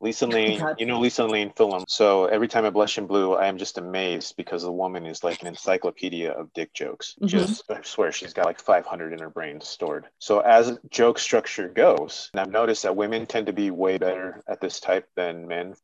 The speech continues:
Speaker 1: What is the angle that men are missing on the dick joke that women seem to just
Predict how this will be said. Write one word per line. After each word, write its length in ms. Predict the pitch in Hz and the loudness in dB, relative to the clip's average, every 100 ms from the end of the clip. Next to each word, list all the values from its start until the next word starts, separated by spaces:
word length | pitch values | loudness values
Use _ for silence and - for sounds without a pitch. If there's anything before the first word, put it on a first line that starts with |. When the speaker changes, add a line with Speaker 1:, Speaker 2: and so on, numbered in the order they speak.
| _ - | _ 2
Speaker 1:
What 260 | 110 113 | 6 6
is 260 | 113 113 101 | 4 0 -2
the 140 | 110 | -6
angle 340 | 101 101 98 95 | -4 -4 -2 -2
that 140 | 95 | -2
men 200 | 95 95 | -4 -8
are 40 | 87 | -8
missing 440 | 92 92 98 90 | -10 -10 -8 -10
on 80 | 82 | -10
the 80 | 80 | -10
dick 280 | 85 87 | -8 -8
joke 320 | - 82 82 - _ | -8 -8 -8 -10 _
that 240 | 92 78 90 | -2 -2 -2
women 320 | 90 85 82 | -8 -10 -12
seem 220 | - 80 - | -12 -12 -12
to 60 | |
just 380 | 76 76 - | -10 -10 -10